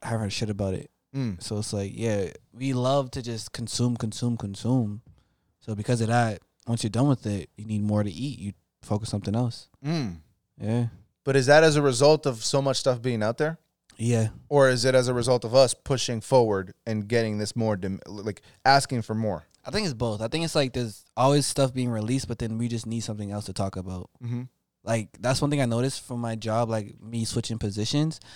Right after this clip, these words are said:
Speaker 1: going from a site where I'm by myself, like,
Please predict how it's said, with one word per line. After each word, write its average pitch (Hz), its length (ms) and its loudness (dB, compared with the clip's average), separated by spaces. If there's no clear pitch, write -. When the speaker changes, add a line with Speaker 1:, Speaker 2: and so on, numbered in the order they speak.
Speaker 1:
going 127 180 0
from 139 200 -2
a 123 40 0
site 120 240 0
where 110 120 -2
I'm 107 100 -2
by 107 140 2
myself, 110 600 0
like, 104 400 -4